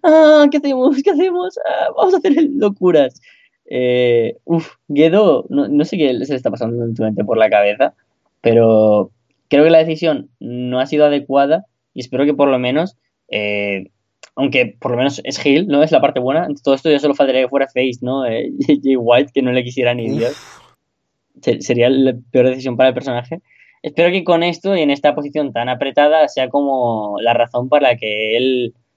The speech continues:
Speaker 1: tenga que esforzarse más, plantar cara y decir, "Eh, yo sí que merezco la pena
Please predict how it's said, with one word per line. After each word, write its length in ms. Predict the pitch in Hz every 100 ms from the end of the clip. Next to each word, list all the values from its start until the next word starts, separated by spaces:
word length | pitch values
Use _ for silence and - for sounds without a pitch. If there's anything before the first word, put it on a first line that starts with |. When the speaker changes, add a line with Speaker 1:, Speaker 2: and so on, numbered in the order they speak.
| _ -
Speaker 1:
tenga 240 | 113 120
que 200 | 123 117
esforzarse 560 | 113 117 120 120 123 123
más, 460 | 120 120 120 123 120 - - 123 110
plantar 360 | 127 117 117 117
cara 160 | 117
y 40 | 117
decir, 180 | 113 123
"Eh, 180 | 127 _ -
yo 240 | 117 117
sí 120 | 123 120
que 200 | 120 117
merezco 320 | 113 117 117
la 180 | 110 107
pena 540 | 113 110 110 104